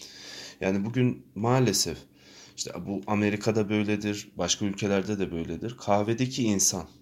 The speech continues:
ne konuşuyorsa siyasetçisi onu konuşuyor. Ki demokrasi biliyorsunuz antik Yunan'ın, e, Yunanistan'da ilk, e, bizim bildiğimiz ortaya çıkmıştır.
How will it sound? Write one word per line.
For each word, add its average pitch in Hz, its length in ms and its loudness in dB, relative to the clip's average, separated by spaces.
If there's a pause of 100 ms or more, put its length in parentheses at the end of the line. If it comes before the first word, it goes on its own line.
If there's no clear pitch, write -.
(400)
ne 135 120 0
konuşuyorsa 131 540 2
siyasetçisi 120 800 2
onu 104 200 2
konuşuyor. 78 560 -8 (720)
Ki 127 140 -2
demokrasi 117 540 2
biliyorsunuz 117 460 0
antik 101 380 -4
Yunan'ın, 107 400 2 (680)
e, 87 60 -2
Yunanistan'da 104 760 4
ilk, - 300 -6
e, 80 300 -6
bizim 92 260 0
bildiğimiz 82 500 -6
ortaya 92 400 -2
çıkmıştır. - 640 -6